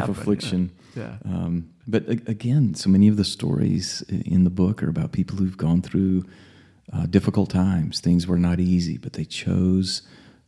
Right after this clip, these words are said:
Speaker 2: to find ways to be patient in affliction. I look at my clock. I'm keeping up with the time, even as
Speaker 1: Mm-hmm.
Speaker 2: we're having this conversation. You know me, I'm scheduled, I'm on, I'm early, I'm on time. That's important.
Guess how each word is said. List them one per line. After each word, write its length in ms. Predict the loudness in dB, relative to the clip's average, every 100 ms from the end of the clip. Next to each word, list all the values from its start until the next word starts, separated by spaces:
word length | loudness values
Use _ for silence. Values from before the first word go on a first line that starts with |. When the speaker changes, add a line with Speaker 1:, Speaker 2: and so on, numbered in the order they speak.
| _ -8
Speaker 2:
to 160 | -2 -2
find 540 | -2 0 2 4 2
ways 580 | 2 2 4 2 0 -2
to 180 | -8 -8
be 520 | -4 -2 -2 -2 -6 -16 -14
patient 580 | -12 -8 -8 -8 -12 -20 -20 -20 _
in 120 | 0 2
affliction. 640 | 2 -4 -6 -6 -4 -6 -10 -20 -2
I 80 | 2
look 180 | 2 2
at 80 | -2
my 140 | -4
clock. 480 | -4 -2 0 -2 -4
I'm 100 | -6
keeping 280 | -6 0 0
up 100 | 0
with 120 | -6
the 60 |
time, 480 | -6 -2 0 2 2
even 260 | 0 2 2
as 140 | 2
Speaker 1:
Mm-hmm. 80 | 0
Speaker 2:
we're 80 | -2
having 220 | 0 0
this 100 | -2
conversation. 720 | -2 -2 0 0 -2 -2 0
You 80 | 2
know 100 | 2
me, 260 | 4 2 2
I'm 120 | 0
scheduled, 540 | 0 2 2 0 -2
I'm 140 | 0 -2
on, 120 | -2 -4
I'm 140 | -2
early, 320 | 2 4 4 2
I'm 100 | 2
on 120 | 0
time. 480 | 0 -2 0 -2 -6 -12 -20 -12 -4
That's 200 | 0 0
important. 460 | 0 0 2 0